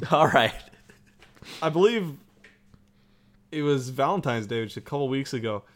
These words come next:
Speaker 2: In, uh, one of my classes, like, the teacher brought, um, some candy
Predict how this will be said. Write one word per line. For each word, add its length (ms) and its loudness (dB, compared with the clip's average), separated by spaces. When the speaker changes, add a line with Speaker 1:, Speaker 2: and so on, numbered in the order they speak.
Speaker 2:
In, 360 -4
uh, 160 -2
one 140 -2
of 40 -4
my 100 -2
classes, 640 -6
like, 160 -10
the 80 -12
teacher 380 -6
brought, 600 -4
um, 480 -6
some 180 -4
candy 460 -2